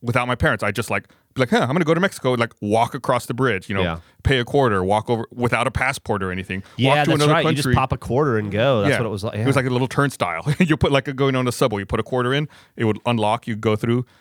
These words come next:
Speaker 1: do whatever you wanna do, heck, fuck around in another country, then you're like, "All right, time to go home." Put a, put a dime in the Mexico side to come back to the United States. Like,
Speaker 2: <laughs>
Speaker 1: there's, like, a dude on the America, like, "Are you an American citizen?" "Yep." "All right, see ya." <laughs> You know?
Speaker 2: Yeah.
Speaker 1: I thought,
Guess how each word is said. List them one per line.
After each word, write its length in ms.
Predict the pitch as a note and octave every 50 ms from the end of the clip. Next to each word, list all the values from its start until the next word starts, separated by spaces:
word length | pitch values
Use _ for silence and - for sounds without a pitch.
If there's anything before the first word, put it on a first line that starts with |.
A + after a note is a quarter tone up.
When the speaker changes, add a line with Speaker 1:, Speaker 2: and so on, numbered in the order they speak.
| _ _ _ _ -
Speaker 1:
do 120 | C3 C3
whatever 180 | B2+ A#2+ B2 B2
you 60 | B2
wanna 140 | A#2+ A#2+ A#2+
do, 120 | B2+ C3
heck, 220 | B2+ B2 B2+ - -
fuck 180 | - A#2+ - -
around 200 | C3 B2 B2 B2+
in 80 | B2
another 180 | A#2+ B2+ B2 B2+
country, 320 | - C#3 C#3 C3+ - D#3+
then 200 | D3 C3 A#2 A2+ A2
you're 120 | A2+ A2+
like, 140 | G#2+ G#2 - - - -
"All 80 | D3+ F3
right, 100 | F#3+ -
time 140 | - D3+ D#3+
to 60 | D3+
go 120 | E3 D#3+
home." 240 | F3 G#3+ G#3 F3+ D#3+ - - - - _ - -
Put 140 | - E3 -
a, 80 | - -
put 260 | - - - F3 D#3
a 80 | C#3+
dime 340 | A#2 - C3+ C3 D3 D#3 D#3+
in 60 | E3 D#3+
the 60 | D#3
Mexico 300 | E3+ F3+ - - - C#3
side 240 | - - C3+ B2+ C3
to 60 | - -
come 120 | E3 D3
back 180 | C#3+ C3+ - -
to 40 | -
the 60 | F#3
United 240 | D#3+ D#3 D#3 E3+ D#3+
States. 260 | G#3 G#3 G3+ F#3 G3+
Like, 120 | F3 C#3+ -
Speaker 2:
<laughs> 340 | G3 D3 A2+ C3 C3+ -
Speaker 1:
there's, 140 | - E3+ D#3+
like, 120 | E3+ D3 D#3+
a 60 | D#3
dude 220 | C3 D#3 D#3+ E3+
on 100 | F3 E3
the 40 | D#3+
America, 280 | E3 E3+ G3 F#3 - D#3+ C3
like, 160 | B2+ A#2+ -
"Are 20 |
you 60 | D3+ D#3
an 60 | D3+
American 220 | D#3 D#3+ D#3+ E3 D3
citizen?" 360 | F3+ F3 F#3 E3+ - G#3 - -
"Yep." 200 | E3+ A3 B3+ - _ _ -
"All 120 | C#3 D3+ G#3+
right, 180 | C4+ B3 A#3+
see 140 | - A#3 A#3+
ya." 100 | A3 A3+ - _
<laughs> 120 | _ -
You 160 | F3+ - G3+ F3+
know? 80 | D3+ -
Speaker 2:
Yeah. 220 | G3 A2 G2 F2+ F2+ - - - - _ _ -
Speaker 1:
I 100 | C3+ C#3+
thought, 200 | D#3+ E3 D#3